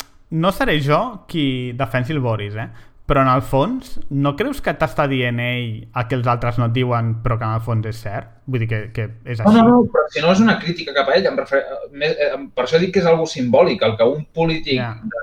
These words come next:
Speaker 2: d'un estat que ha sigut un dels eh, joder,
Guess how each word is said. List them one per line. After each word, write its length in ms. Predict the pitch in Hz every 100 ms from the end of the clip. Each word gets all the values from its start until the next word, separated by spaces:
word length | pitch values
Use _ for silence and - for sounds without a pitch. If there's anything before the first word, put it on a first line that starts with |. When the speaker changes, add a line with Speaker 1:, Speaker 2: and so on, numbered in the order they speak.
| -
Speaker 2:
d'un 340 | 120 135 131 127
estat 460 | 127 - 139 135 -
que 100 | 120
ha 300 | 117 117 113
sigut 300 | 131 139 135
un 120 | 135
dels 580 | 131 127 123 113 - - -
eh, 400 | - - - -
joder, 420 | - 117 139 113